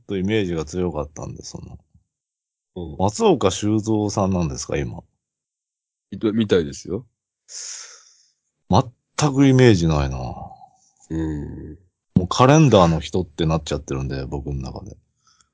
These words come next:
Speaker 2: あー、日めくりの？
Speaker 1: 日めくりの、そうそう。
Speaker 2: でも、玄関開けて、その、
Speaker 1: うん。
Speaker 2: ハムの箱持ってる別所哲也と、ハムの箱持ってる松岡修造が、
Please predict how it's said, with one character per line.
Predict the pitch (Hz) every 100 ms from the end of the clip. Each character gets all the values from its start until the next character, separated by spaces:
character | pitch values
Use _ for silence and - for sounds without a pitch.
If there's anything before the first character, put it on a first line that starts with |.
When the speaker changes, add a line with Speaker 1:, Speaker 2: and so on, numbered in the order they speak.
| _
Speaker 2:
あ | 90 92 90 92 87
ー、 | 76 -
日 | 82 101
め | 95
く | 87
り | 82
の？ | 85 123 - _ _
Speaker 1:
日 | -
め | 82 78
く | 76
り | 76
の、 | 67 67 67
そ | - 69
う |
そ | - - -
う。 | - - - - - - - - - -
Speaker 2:
で | 156 233
も、 | 208 156 135 127 123 117 113 104 - _ _ _ _ _ -
玄 | 113 151 131
関 | 139 117 113
開 | 107
け | 98
て、 | 123 117 104 82 71 _
そ | - 95
の、 | 95 95 95
Speaker 1:
う |
ん。 | 90 _ _ _ _ _ _
Speaker 2:
ハ | - 113
ム | 110
の | 95
箱 | 95 104
持 | 98 104
っ |
て | 101 92
る | 87
別 | 92
所 | -
哲 | 85 95 -
也 | 82
と、 | 78 120 104 82
ハ | - 113
ム | 104
の | 92
箱 | 87 92
持 | 92 98
っ |
て | -
る | 87
松 | 87 87 104
岡 | 90
修 | - 90
造 | 80 85
が、 | 85 85 82